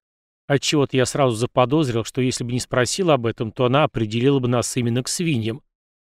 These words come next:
«Тогда ты дашь нам достаточно сена, а не клочок», — потребовал я.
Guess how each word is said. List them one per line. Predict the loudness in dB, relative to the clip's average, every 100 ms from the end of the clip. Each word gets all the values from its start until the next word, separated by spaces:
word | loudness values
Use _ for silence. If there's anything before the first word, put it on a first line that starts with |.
| _ -8 -8 -12 -18 -20 _
«Тогда | 4 6 6
ты | 4
дашь | 4 2 2
нам | 0
достаточно | 2 0 2 0 2 -4 -4
сена, | -4 0 2 2
а |
не | 2
клочок», — | 2 2 2 -2 -6 -16 _
потребовал | -2 2 2 2 2 0
я. | 0 -4